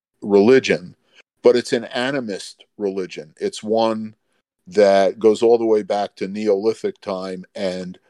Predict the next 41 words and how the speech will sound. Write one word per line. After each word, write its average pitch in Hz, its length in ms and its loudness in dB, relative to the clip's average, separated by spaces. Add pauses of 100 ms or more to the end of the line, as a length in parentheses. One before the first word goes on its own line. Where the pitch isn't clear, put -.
(120)
they 123 260 6
believe 127 440 2
that 101 160 4
every 120 240 4
single 113 380 -6
thing 110 320 -4
on 98 120 -4
the 90 60 -12
planet 104 540 -4
is 90 160 -8
invested 95 520 0
with 90 220 -4
a 87 40 -8
spirit, 104 500 4
a 85 60 -12
living 95 360 2
spirit. 95 480 0 (580)
So - 120 -2
it 107 60 -2
doesn't 123 240 2
matter 120 260 4
whether 104 260 0
it's - 160 -10
a 95 40 -6
tree 131 540 -4
or 92 160 0
a 87 60 -6
moth 107 680 -2 (400)
or 98 220 2
a 90 80 2
rock 107 520 -4
or 90 200 -4
a 90 60 -12
cloud. 104 720 -2 (440)
These 139 220 -2
things 131 240 -2
are 117 160 2
all 110 240 4
living, 113 340 0
breathing 107 500 -4
things. 101 640 -4